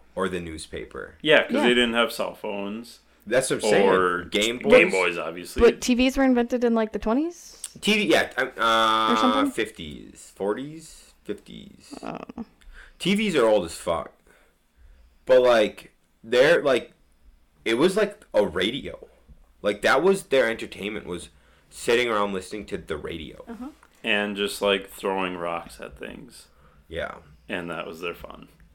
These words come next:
Speaker 1: That was it, dude.
Speaker 2: Yeah. Electronics, they just changed everything. Just made everything too easy.
Speaker 3: Ooh, what is that, uh, Albert Einstein quote?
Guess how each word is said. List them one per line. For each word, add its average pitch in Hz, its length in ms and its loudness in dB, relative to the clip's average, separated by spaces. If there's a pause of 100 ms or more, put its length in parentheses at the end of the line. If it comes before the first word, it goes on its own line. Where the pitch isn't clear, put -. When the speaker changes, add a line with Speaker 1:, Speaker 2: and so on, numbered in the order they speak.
(120)
Speaker 1:
That 131 180 0
was 180 160 -2
it, 170 240 0
dude. 147 340 0 (100)
Speaker 2:
Yeah. - 120 -20 (1120)
Electronics, 113 800 0
they 101 140 -6
just 104 240 -8
changed 101 320 -6
everything. 95 600 -4 (720)
Just - 400 -14 (140)
made 101 240 -4
everything 95 340 -4
too 95 220 -12
easy. 98 380 -14
Speaker 3:
Ooh, 262 40 0
what 233 220 4
is 247 140 0
that, 269 280 2
uh, 240 460 -2 (480)
Albert 233 260 -2
Einstein 226 400 -2
quote? 240 300 -8